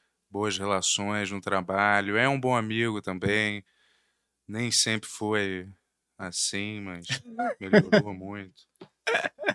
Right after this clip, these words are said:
Speaker 1: São algumas coisas que eu, eu ia voltar aí e falar, mas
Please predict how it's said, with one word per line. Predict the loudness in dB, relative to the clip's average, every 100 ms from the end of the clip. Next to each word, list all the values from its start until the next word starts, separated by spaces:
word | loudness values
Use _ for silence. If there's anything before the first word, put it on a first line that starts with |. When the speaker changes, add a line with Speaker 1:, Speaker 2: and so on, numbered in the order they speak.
| -6 _ _ _
Speaker 1:
São | -10 -6
algumas | -6 -2 -2 0
coisas | 0 0 0
que | -2
eu, | -4
eu | -4 -2
ia | -2
voltar | -4 -2 0
aí | 0
e | -2
falar, | -4 -4 -4 -8
mas | -10 -16 -18